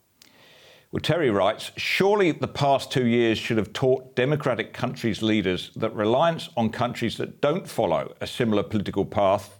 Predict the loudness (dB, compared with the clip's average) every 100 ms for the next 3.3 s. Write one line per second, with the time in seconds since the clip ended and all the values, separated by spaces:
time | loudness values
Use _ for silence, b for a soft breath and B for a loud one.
0 | _ -10 -8 -6 -2 -2 -2 -2 -4 -2
1 | -2 -2 -4 0 2 2 0 -4 -4 -4
2 | -6 -2 0 0 -2 -6 -6 -4 0 0
3 | 2 -2